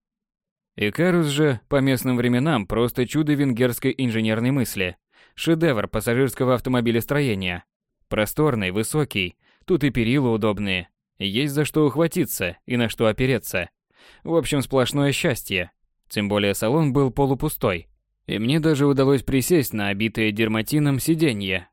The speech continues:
и поклевать носом минут пятнадцать, пока автобус не затрясло на железнодорожном переезде. Скоро должна была быть родная Слободка. Засиделся я в редакции серьёзно, и желудок мой подвывал от голода.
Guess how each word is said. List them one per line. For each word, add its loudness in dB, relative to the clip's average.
и 0
поклевать 2
носом 0
минут -2
пятнадцать, -4
пока 2
автобус 2
не 0
затрясло 0
на 0
железнодорожном 0
переезде. -2
Скоро 2
должна 2
была 4
быть -2
родная 0
Слободка. -2
Засиделся 2
я 0
в -2
редакции 0
серьёзно, -2
и -2
желудок 2
мой 0
подвывал 2
от 0
голода. -2